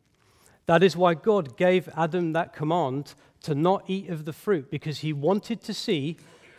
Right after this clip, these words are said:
whether Adam had the right priorities, whether God was number one in Adam's heart. God wants this. Why does he want this? Well,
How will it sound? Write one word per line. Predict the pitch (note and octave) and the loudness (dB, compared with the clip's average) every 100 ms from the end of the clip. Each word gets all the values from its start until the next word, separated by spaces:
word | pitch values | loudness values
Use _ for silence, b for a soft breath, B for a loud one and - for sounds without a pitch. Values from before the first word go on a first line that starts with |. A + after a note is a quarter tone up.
| b b b | b b b
whether | E3 D#3+ E3 F3 - - - _ | 0 2 2 0 -8 -20 -20 _
Adam | F3 A3 F3+ D#3 F#3 E3+ - _ | 8 8 8 2 2 -4 -16 _
had | E3 D3 | -2 0
the | D#3 | 2
right | D#3+ E3+ | 2 2
priorities, | - D3 D3 C#3+ A#2+ A2+ - _ _ _ _ _ _ - | 0 0 0 -2 -10 -18 -20 _ _ _ _ _ _ -2
whether | D#3+ E3 | 0 0
God | B2+ A3 A3 E3 B2+ | 6 8 10 8 2
was | D3+ B2+ D#3+ | -4 -2 0
number | E3+ F3+ E3+ | 2 2 0
one | D3 C#3+ | 0 -2
in | D3+ C#3+ | -4 -6
Adam's | D3 C#3+ C#3 C3 | -4 -4 -6 -8
heart. | - C3+ - - _ _ _ _ _ _ _ _ _ _ _ _ _ _ _ _ _ | -6 -8 -8 -18 _ _ _ _ _ _ _ _ _ _ _ _ _ _ _ _ _
God | F3 E3+ | 0 0
wants | E3 A3 G#3 | 0 -2 -4
this. | D#3+ A#2+ | -8 0
Why | D#3+ A3+ | 2 2
does | G#3+ G3+ | 0 -2
he | |
want | G#3 A#3 D3 | 0 0 -2
this? | B2+ C3+ | -8 -2
Well, | C#3 F3+ A#3 | 4 4 2